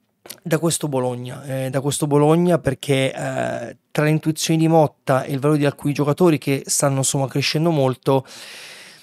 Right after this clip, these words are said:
questa realtà, insomma, si sta imponendo in modo veramente importante in questa Serie A, in questo calcio italiano, e reputo il Bologna veramente una bellissima storia,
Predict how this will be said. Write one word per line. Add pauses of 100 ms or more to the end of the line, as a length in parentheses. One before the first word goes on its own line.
(260)
questa
realtà,
insomma,
si
sta
imponendo
in
modo
veramente
importante
in
questa
Serie
A,
in
questo
calcio
italiano,
e
reputo
il
Bologna
veramente
una
bellissima
storia,